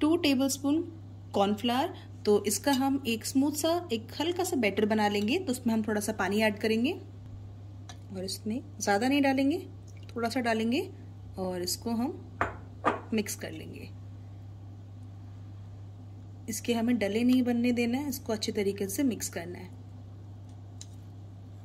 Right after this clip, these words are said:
तो यहाँ पर ये हो चुका है तैयार और इसको हम डालेंगे इसमें, एक साथ नहीं डालेंगे, थोड़ा थोड़ा करके डालेंगे और इसे इस तरीके से चलाते जाएंगे।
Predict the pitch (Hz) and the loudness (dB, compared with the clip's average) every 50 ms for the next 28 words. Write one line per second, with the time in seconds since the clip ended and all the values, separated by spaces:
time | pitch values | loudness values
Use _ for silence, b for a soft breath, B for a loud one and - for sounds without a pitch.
0 | - - - - - - - - - - B B B B B B - - - 214 | -14 -14 -14 -14 -14 -14 -14 -14 -14 -14 B B B B B B -10 -4 -2 -2
1 | 202 196 196 220 247 - 262 247 247 254 247 240 240 - 254 - 254 247 247 247 | 0 0 0 -2 -2 0 0 2 2 4 4 2 2 0 -2 0 0 0 0 2
2 | - 220 214 208 208 214 277 392 - - - - - - - 185 185 180 175 185 | 2 0 2 2 2 2 0 0 -2 -8 -12 -12 -14 -10 -4 -2 -2 -2 0 -2
3 | - - - 240 214 240 240 208 202 190 190 196 202 202 202 202 - - 247 339 | -4 -2 0 0 2 2 2 2 2 2 2 2 2 2 2 0 2 2 0 0
4 | 466 - - - - - - - - - - - - - - - 214 208 208 - | 0 -2 -8 -12 -12 -12 -12 -12 -12 -12 -12 -12 -12 -12 2 4 4 6 6 6
5 | - 262 262 262 262 254 262 254 247 240 240 240 247 247 247 302 403 - - - | 4 4 6 6 6 8 8 10 10 8 8 6 4 4 4 4 2 -2 -6 -12
6 | - - - - - - - - - - - - - - - - - - - - | -14 -14 -14 -14 -14 -14 -14 -14 -14 -14 -14 -14 -14 -14 -14 -14 -14 -14 -14 -14
7 | - - - - 247 247 262 262 - 262 247 262 254 - 247 247 - 269 226 233 | -12 -8 0 0 2 2 2 0 0 0 0 0 2 0 -2 0 0 2 4 6
8 | 226 220 226 226 226 254 311 320 - 214 190 190 196 - 214 208 - - 208 190 | 4 4 4 2 2 2 2 2 2 0 -2 -2 0 0 0 0 2 0 0 0
9 | 190 190 - 196 196 - - - - - - - - - - - - - - - | -2 0 0 0 0 4 2 2 2 2 -6 -12 -14 -14 -14 -14 -14 -14 -14 -6
10 | - - 240 226 202 180 - 175 175 175 170 160 - - - 95 | 4 6 6 6 6 4 2 -2 -2 -2 -4 -4 -6 -8 -8 -8